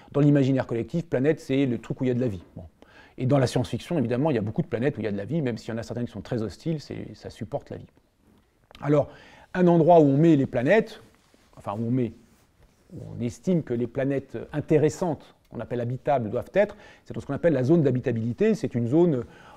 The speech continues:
alors qui est un peu compliquée à définir, mais, euh, vous allez voir qu'il y a deux, il y a au moins deux critères. Il y en a un déjà, c'est d'être, euh, pas trop près de l'étoile, ne serait-ce que parce que si vous êtes trop près de l'étoile, vous recevez un flux lumineux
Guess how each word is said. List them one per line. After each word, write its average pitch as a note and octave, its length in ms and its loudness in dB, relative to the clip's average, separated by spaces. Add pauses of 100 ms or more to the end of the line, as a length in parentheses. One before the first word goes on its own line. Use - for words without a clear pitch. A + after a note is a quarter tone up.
alors A#2 220 -6
qui C#3 80 -2
est - 20 2
un A#2+ 60 -4
peu D#3 200 0
compliquée C3 360 -6
à A#2 60 0
définir, C#3 480 -4
mais, B2 240 -2 (540)
euh, G2+ 280 -10 (380)
vous A2 80 -12
allez G#2+ 100 -6
voir A#2 120 -2
qu'il - 80 -16
y - 20 -8
a F#2+ 40 -4
deux, G#2 120 -6
il F#2+ 60 -6
y - 20 -6
a G#2 40 -4
au G#2+ 40 -2
moins B2 180 0
deux A2 120 0
critères. D3 440 2
Il G#2+ 60 -4
y - 20 -2
en A#2+ 100 0
a C3 120 -6
un F#3 120 2
déjà, C#3+ 320 4
c'est C3+ 200 -4
d'être, C3+ 340 0
euh, A2+ 240 0 (480)
pas D3+ 120 0
trop - 220 2
près E3+ 240 2
de C#3+ 60 4
l'étoile, C#3 460 4
ne C#3 100 4
serait-ce - 260 -4
que - 80 -2
parce C3 200 -6
que C3 80 -2
si - 120 -8
vous C3+ 80 2
êtes C3+ 100 0
trop - 120 -2
près C#3 160 0
de B2 60 0
l'étoile, B2 260 0
vous A#2 140 0
recevez B2+ 500 0
un A#2 140 -6
flux E3 260 0
lumineux C#3 540 2